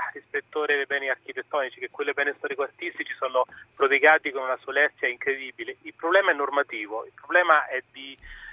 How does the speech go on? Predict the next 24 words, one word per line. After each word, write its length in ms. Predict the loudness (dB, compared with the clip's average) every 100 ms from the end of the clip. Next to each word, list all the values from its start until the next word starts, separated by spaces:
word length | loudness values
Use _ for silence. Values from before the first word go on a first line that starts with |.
| -2
eh, 340 | 4 6 4 2 -12 -20 -20 -20 _ _
di 100 | -16
uno 180 | -10 -10 -6
stallo 480 | 4 6 6 2 -6
centralizzato, 920 | -6 -8 -2 -4 -4 0 2 2 -2
si 120 | -8
è 40 | -8
voluto 240 | -8 -10 -14
tutto 280 | -20 -14 -6
centralizzare 680 | -4 -4 -6 -2 4 6 4
al 120 | -2
Dicomac, 520 | -8 -6 -2 -2 -4
cioè 200 | -2 0 0 -8 -4 2
al 140 | 4
grande 360 | 4 2 2 -8
centro 420 | -10 -12 -10 -12
di, 200 | -10 -16 -16 -20 -16 0
eh, 320 | 4 4 2
di 120 | -4 -8
smistamento 600 | -8 -2 0 0 -2 -2
delle 140 | 0
emergenze 640 | 0 0 4 4 4 -2 -12 -6
di 80 |
Rieti, 580 | -6 0 2 2 -2 -12